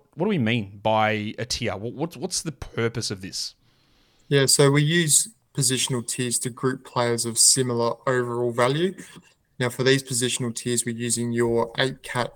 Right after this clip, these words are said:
Speaker 2: per game standard league projections on Basketball Monster.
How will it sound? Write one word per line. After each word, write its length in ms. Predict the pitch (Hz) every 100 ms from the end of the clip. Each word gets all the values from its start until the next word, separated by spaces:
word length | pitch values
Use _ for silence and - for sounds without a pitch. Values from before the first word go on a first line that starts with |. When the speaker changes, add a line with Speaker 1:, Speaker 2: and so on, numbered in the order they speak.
| -
Speaker 2:
per 300 | - 127 123
game 340 | 117 117 117
standard 520 | 113 - 123 120 127
league 180 | 120 120
projections 560 | 117 120 117 - 120 117
on 140 | 113
Basketball 420 | 110 110 - -
Monster. 440 | 117 143 147 185